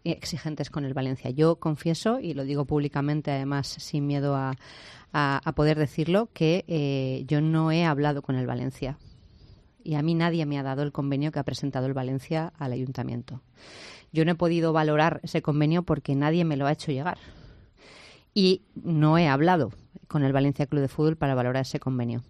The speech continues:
Creo que era muy interesante y muy inteligente, y los tiene que ser, que el, el pro-, el Ayuntamiento de Valencia próximamente, cuando pasen las elecciones, como yo lo pe-, le pedí en su día a Ribó y no ha hecho, mantenga una reunión con todos los portavoces para que el ayuntamiento tenga una postura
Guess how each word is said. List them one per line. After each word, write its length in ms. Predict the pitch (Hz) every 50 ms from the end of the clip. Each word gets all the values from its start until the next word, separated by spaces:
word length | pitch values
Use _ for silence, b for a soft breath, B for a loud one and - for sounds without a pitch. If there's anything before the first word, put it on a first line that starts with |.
| b b b b b b b b b b b b -
Creo 480 | - 190 175 180 180 190 202 233 254 - _ _ -
que 280 | - 180 170 - - -
era 200 | 165 160 170 175
muy 260 | 156 156 165 185 185
interesante 580 | 180 180 175 175 156 156 - - 175 170 165 156
y 20 |
muy 120 | 151 160 160
inteligente, 560 | 156 156 151 147 139 - 170 170 160 - 156 -
y 120 | 196 185
los 240 | 165 160 147 - -
tiene 380 | - _ - 185 208 208 202 -
que 120 | - 135 123
ser, 320 | - - 160 175 - 226 - b b b b b b b -
que 320 | - 185 170 175 202 - -
el, 200 | 175 160 156 147 151 -
el 160 | 165 160 151
pro-, 160 | - 160 165
el 100 | - 160
Ayuntamiento 460 | 147 147 143 143 143 139 151 156 - 180
de 40 |
Valencia 360 | 170 165 165 165 156 - 180 165
próximamente, 720 | - 175 165 - - - 156 147 143 147 147 139 170 156
cuando 220 | - 139 139 135
pasen 240 | - 151 143 - 165
las 160 | 156 143 -
elecciones, 600 | 147 139 131 - - 170 175 190 226 247 - - b b b b b b b b b b b b b b -
como 260 | - 170 156 151 156
yo 180 | 156 190 220 240
lo 140 | 220 185
pe-, 120 | - 165 156
le 140 | 170 165 -
pedí 220 | - 147 156 180
en 80 | 185 170
su 100 | - 160
día 160 | 165 170 156
a 20 |
Ribó 220 | 147 147 147 160 156
y 60 | 151
no 140 | 151 160 160
ha 80 | 151 151
hecho, 200 | 151 - - 175
mantenga 480 | 160 151 147 139 - 156 160 160 160 -
una 200 | 175 170 180 175
reunión 360 | 165 165 156 151 156 165 165 156
con 180 | 156 151 147
todos 140 | - 165 160
los 120 | 156 147
portavoces 540 | - - 139 - - 143 147 147 - 170 156 -
para 200 | - 156 147 147
que 100 | - 160
el 60 | 147
ayuntamiento 560 | 139 139 143 143 135 147 156 175 190 190 190
tenga 160 | 175 180 165 170
una 160 | 170 160 151
postura 500 | - 147 139 - - 160 151 170 180 -